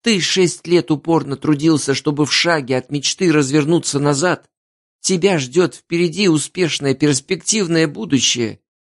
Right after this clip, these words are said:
Ты хочешь обесценить свой труд и всё бросить?»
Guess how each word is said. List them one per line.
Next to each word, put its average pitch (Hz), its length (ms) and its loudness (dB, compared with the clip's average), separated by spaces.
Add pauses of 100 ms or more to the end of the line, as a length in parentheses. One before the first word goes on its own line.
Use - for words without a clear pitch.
(160)
Ты 240 120 0
хочешь 220 480 -2
обесценить 180 760 -2
свой 160 260 2
труд 185 360 -2
и 156 60 6
всё 151 220 0
бросить?» 151 600 -2